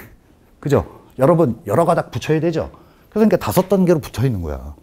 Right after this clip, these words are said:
근데 겉에 있는 근육은 활성화가 돼. 뭐 다른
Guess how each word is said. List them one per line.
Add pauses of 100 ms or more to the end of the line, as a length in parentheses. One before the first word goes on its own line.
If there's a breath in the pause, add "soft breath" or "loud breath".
(500 loud breath)
근데
겉에
있는
근육은 (460)
활성화가
돼. (500)
뭐
다른